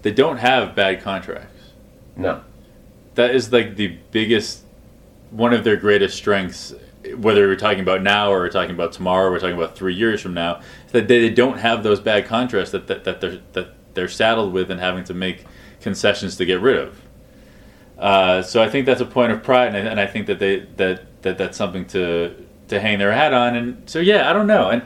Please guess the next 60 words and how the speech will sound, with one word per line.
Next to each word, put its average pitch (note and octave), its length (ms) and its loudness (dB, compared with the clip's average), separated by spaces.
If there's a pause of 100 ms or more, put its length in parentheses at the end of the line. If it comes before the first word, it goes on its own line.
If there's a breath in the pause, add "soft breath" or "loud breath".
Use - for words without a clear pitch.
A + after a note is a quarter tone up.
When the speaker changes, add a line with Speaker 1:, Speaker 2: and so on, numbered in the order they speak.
(220 loud breath)
Speaker 1:
and D#3 180 -10
but E3 160 -6
not F3+ 160 0
to - 60 -2
mention, F3+ 280 -4
I D#3 80 -2
don't, F#3 180 -4 (1120 loud breath)
you C3+ 120 -4
know, C3+ 140 4
and C3+ 80 2
I C#3 80 4
know D3 260 4
every, B2 440 0
like, G#2 440 -2 (140)
Al A#2 220 6
is A2+ 80 2
great. G#2 400 2 (540)
Al G2+ 160 2
had G2+ 160 0
great G2+ 200 4
moments G2+ 560 -6 (180)
at - 100 -8
Boston. F#2+ 400 0
I A2+ 100 2
don't C#3 200 -2
know C3+ 180 2
if, B2 160 -4
if A#2 180 -6
he's B2 260 0
that A#2 280 2
guy A#2+ 240 0
anymore. E2 320 -6
He D#3 60 4
doesn't F#3 180 4
want E3+ 160 4
to B2 80 2
be G2 60 0
that E2 160 0
guy. F2 160 -4
Clearly, C3 300 2
he G#2+ 60 -2
wants A2+ 260 -4
to A#2+ 100 -6
be, A2+ 440 -2 (200 loud breath)
I A2+ 100 0
said A#2+ 220 2
it - 20 2
last B2+ 200 2
time, G2+ 100 -2
he's G2+ 80 -4
like G2+ 80 -2
a G2+ 60 -2
Kevin A2+ 300 -2
Love A2 200 0
version G2 260 0
of F#2 80 -4
Al, G2 300 0
Al G2 180 0
Horford, G2+ 400 -2
where F#2 240 -2